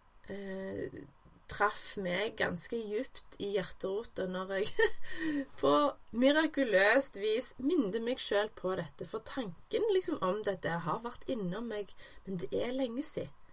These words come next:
Men jeg tror det var en mening nå, at jeg skulle være på den konserten i går, se hun dama,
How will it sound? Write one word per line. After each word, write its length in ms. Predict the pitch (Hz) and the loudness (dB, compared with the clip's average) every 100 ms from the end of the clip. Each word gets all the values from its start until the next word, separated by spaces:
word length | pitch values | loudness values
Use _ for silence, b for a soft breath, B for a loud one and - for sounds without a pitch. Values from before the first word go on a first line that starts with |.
| b b b b b b - | b b b b b b -12
Men 120 | 190 | -10
jeg 80 | - | -2
tror 180 | 226 254 | 2 4
det 80 | |
var 160 | 208 214 | 2 -2
en 100 | 226 | -2
mening 520 | 226 185 165 185 277 185 185 | -2 -2 -4 0 0 -2 -8
nå, 140 | 190 175 - - | -6 -6 -8 -4
at 140 | 285 - | -4 -2
jeg 100 | 185 | -4
skulle 260 | - 170 165 | -4 -8 -2
være 200 | 185 226 | -2 -2
på 100 | - 214 | -6 -4
den 160 | 214 | -4
konserten 560 | 214 214 - 214 - 220 | -6 -6 -4 -4 -6 -10
i 80 | 214 | -4
går, 280 | 214 220 - B B B | -2 -2 -6 B B B
se 460 | - - - 220 214 | 0 2 4 2 4
hun 160 | 196 214 | 4 4
dama, 460 | 208 277 285 285 | 4 2 2 0